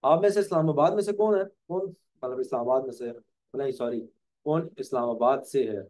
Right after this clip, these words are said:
इधर कोई रास्ते शास्ते खुले हैं या नहीं? ये अभी भी बंद ही है सब कुछ। खुलने लगे हैं।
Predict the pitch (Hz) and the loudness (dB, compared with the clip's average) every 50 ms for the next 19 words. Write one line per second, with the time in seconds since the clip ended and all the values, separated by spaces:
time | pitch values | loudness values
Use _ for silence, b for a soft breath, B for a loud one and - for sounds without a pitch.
0 | _ _ _ _ _ _ _ _ _ _ _ _ _ _ _ _ _ _ _ 117 | _ _ _ _ _ _ _ _ _ _ _ _ _ _ _ _ _ _ _ -12
1 | 120 - 117 117 _ _ _ _ _ _ _ _ _ _ _ _ 151 143 143 151 | -12 -12 -12 -14 _ _ _ _ _ _ _ _ _ _ _ _ 0 0 0 0
2 | 156 - 196 196 202 190 180 185 196 185 - 180 196 220 226 214 190 160 143 143 | -2 -4 -4 -4 -2 -4 -2 -2 -4 -4 -2 0 0 0 2 0 0 0 -2 -2
3 | 143 143 - _ _ _ _ _ _ _ _ _ _ _ _ _ _ _ _ _ | -4 -6 -10 _ _ _ _ _ _ _ _ _ _ _ _ _ _ _ _ _
4 | _ _ _ _ _ _ _ _ 147 151 151 160 180 185 180 151 143 143 151 156 | _ _ _ _ _ _ _ _ -4 -2 2 4 4 4 4 4 2 0 0 2
5 | 143 131 123 123 127 - - 123 117 - _ - _ _ _ _ _ _ _ _ | 0 0 0 -2 -4 -10 -10 -14 -14 -14 _ -20 _ _ _ _ _ _ _ _
6 | _ _ _ _ _ _ _ _ _ _ _ _ _ _ _ _ _ _ _ _ | _ _ _ _ _ _ _ _ _ _ _ _ _ _ _ _ _ _ _ _
7 | _ _ _ _ _ _ _ _ _ _ _ _ _ _ _ _ _ _ _ _ | _ _ _ _ _ _ _ _ _ _ _ _ _ _ _ _ _ _ _ _
8 | _ _ _ _ _ _ _ _ _ _ _ _ _ _ _ _ _ _ _ _ | _ _ _ _ _ _ _ _ _ _ _ _ _ _ _ _ _ _ _ _
9 | _ _ _ _ _ _ _ _ _ _ _ _ _ _ _ _ _ _ _ _ | _ _ _ _ _ _ _ _ _ _ _ _ _ _ _ _ _ _ _ _
10 | _ _ _ _ _ _ _ _ _ _ _ - 147 147 151 160 170 165 156 143 | _ _ _ _ _ _ _ _ _ _ _ -8 -6 -4 -2 0 0 0 2 0
11 | 135 127 135 139 131 123 117 107 104 | 0 0 0 0 0 -2 -4 -8 -10